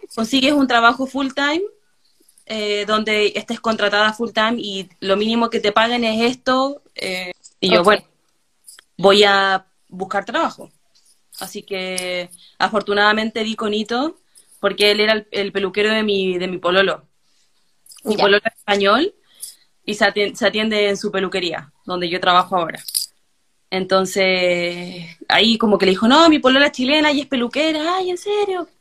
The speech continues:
Speaker 1: Y, pero, me, cacha, cuando llegué a Düsseldorf, eh, alguien me dijo, "Oye, anda donde Itos a preguntarle si te da trabajo". Y justo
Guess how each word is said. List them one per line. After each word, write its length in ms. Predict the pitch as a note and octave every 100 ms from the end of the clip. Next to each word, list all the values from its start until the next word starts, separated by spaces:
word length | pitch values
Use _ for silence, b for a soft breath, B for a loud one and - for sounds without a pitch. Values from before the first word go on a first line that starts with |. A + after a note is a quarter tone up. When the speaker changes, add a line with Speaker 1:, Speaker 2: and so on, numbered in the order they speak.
| _
Speaker 1:
Y, 320 | - G#3+ G#3 - B B -
pero, 280 | G3+ F#3 _ -
me, 260 | A3+ - -
cacha, 320 | A#3+ A3+ F3+ B B B -
cuando 240 | G#3 G3+
llegué 380 | G3 G#3 A3 C#4
a 100 | D#4+
Düsseldorf, 600 | E4+ F4 D#4 B3 B3+ G4+ - _ - _ _ - _ _
eh, 520 | G#3 G#3 G3 F#3+ F#3+ F#3 -
alguien 340 | G#3 A3 B3
me 120 | A#3
dijo, 380 | A3 A#3 B3+ A#3
"Oye, 540 | - D#4 C#4 G3 F#3 - _
anda 300 | - B3+ C#4+
donde 220 | D4 C#4+ C4
Itos 500 | B3+ B3 - - - _
a 120 | G3
preguntarle 480 | G3+ G3+ G3+ G#3 G#3
si 120 | G#3
te 80 | G3+
da 140 | G3 F#3
trabajo". 360 | F3+ C3 - _ _ _ _
Y 100 | -
justo 560 | - C4 - F4 G#4+ -